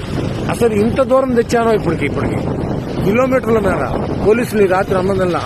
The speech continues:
ఆడప-, లేడీ కానిస్టేబుల్స్, ఎక్కడెక్కడ జీపులు,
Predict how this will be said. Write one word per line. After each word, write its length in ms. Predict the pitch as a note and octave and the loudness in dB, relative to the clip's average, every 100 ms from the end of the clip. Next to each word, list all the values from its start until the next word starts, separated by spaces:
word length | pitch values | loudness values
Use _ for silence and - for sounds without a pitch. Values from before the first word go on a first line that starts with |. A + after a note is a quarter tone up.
| D3+ | -2
ఆడప-, 380 | G#3+ G3 G#3 D#3+ C3 - - C3 | -2 0 0 0 -6 -10 -8 0
లేడీ 220 | F#3+ B3+ B3+ | 0 2 0
కానిస్టేబుల్స్, 600 | B3 A3+ A3 F#3+ D3+ D3 G2+ - - - - - - - - - - - - - - - - - - - - - - - - - - - - B2+ - - - - - - - C#3 | 0 0 0 -2 -2 -4 -6 -6 -8 -8 -8 -6 -8 -8 -10 -10 -10 -10 -8 -8 -8 -8 -6 -6 -6 -6 -6 -6 -6 -8 -8 -8 -8 -8 -8 -6 -6 -6 -6 -6 -8 -8 -6 -6
ఎక్కడెక్కడ 420 | - A#3 G#3+ A#3+ G3+ | -2 0 2 0 0
జీపులు, 340 | G#3+ F3+ F#3 | 0 0 0